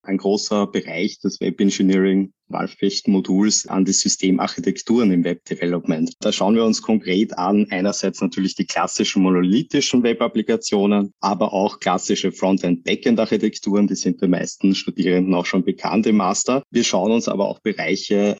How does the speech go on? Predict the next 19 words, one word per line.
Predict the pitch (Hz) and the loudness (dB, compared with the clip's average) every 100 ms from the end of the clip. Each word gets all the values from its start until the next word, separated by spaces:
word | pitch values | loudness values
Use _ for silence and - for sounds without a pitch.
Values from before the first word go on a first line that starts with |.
| - | -2
des | 90 - - - _ - | -2 -2 -4 -6 _ -4
Web | 92 | 0
Engineering | 104 98 101 98 | 0 2 2 0
an, | - 90 90 | 0 0 0
wie | |
das | 95 92 | 0 0
Serverless | - 87 98 92 90 87 - - _ | -2 -2 0 0 0 -2 -6 -10 _
Computing, | - 90 92 127 127 123 120 123 _ | -2 0 2 0 2 2 2 0 _
also | 87 92 101 90 | -2 0 0 0
die | 98 | -2
Aufdröselung | - - 107 - 101 101 104 98 95 | -4 -6 -6 -2 0 0 0 2 2
von | 95 101 | 0 -2
Funktionalitäten | 90 101 95 - 92 92 90 90 101 - 101 104 101 | -2 -2 -2 -2 0 0 0 -2 -2 0 2 4 2
im | 92 85 | 2 0
Web | 101 101 | -2 0
Engineering | 110 107 98 95 95 92 | 0 2 2 4 2 2
in | - 90 - _ | 0 -4 -6 _
kleine | - 85 92 92 | -4 0 0 0
Einzelfunktionen, | 110 - 120 113 104 - 95 101 101 | 0 0 0 0 0 0 2 4 2